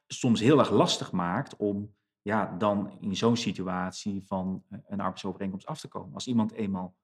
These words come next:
ziek is, en dat staat in deze gevallen, eh, die we net hebben besproken,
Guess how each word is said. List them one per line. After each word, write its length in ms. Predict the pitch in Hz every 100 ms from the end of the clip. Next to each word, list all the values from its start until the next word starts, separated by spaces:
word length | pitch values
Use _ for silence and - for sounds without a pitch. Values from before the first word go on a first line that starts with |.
| _ _
ziek 340 | - - 104 -
is, 260 | 98 147
en 140 | - 92
dat 200 | 98 -
staat 320 | - 90 92
in 100 | 92
deze 260 | 107 110
gevallen, 400 | - - 92 - -
eh, 100 | 95 90 85 98
die 120 | 95
we 60 |
net 200 | 98 101
hebben 180 | 104 90
besproken, 600 | 85 - 92 90 87 87